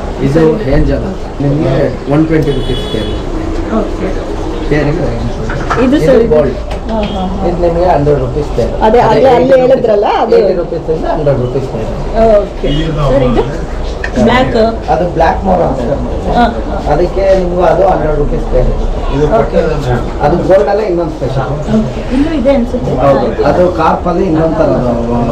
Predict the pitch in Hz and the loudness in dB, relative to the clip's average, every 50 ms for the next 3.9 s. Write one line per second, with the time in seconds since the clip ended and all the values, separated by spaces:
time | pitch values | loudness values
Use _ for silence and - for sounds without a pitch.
0 | 143 143 147 147 151 160 160 156 147 139 151 165 160 151 151 156 151 147 156 165 | 2 2 2 2 0 0 0 2 2 2 4 4 4 4 2 2 2 2 2 2
1 | 151 139 196 190 - - - - 277 269 240 226 - - 151 170 185 196 190 190 | 4 4 2 2 0 -2 -4 -2 0 0 0 0 0 2 2 4 4 4 4 4
2 | 185 185 175 - - 185 170 165 160 151 156 156 151 147 143 139 135 135 139 139 | 4 2 2 0 0 0 2 2 2 2 2 2 4 4 2 2 2 2 2 2
3 | - 160 160 160 151 147 143 135 - - 139 - 127 123 - - - | 2 4 4 4 4 2 2 0 0 -2 -2 -2 -2 -2 -2 -2 -4